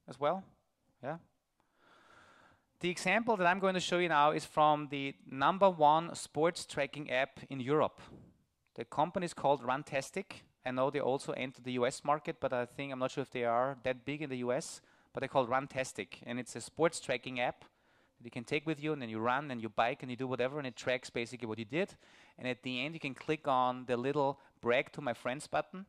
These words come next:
So load it up on Facebook and tell the people what great job you just did.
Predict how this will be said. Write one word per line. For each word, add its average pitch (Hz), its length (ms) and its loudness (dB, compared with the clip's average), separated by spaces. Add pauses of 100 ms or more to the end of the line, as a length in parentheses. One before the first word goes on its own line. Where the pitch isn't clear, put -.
(400)
So 110 240 -4
load 117 240 2
it 139 80 -2
up 135 180 2
on 131 100 -6
Facebook 123 440 -6
and 113 120 -10
tell 113 280 -4
the 113 80 -10
people 120 300 -10
what 104 220 -10
great 104 220 -4
job 95 220 -4
you 98 80 -14
just - 240 -20
did. - 120 -16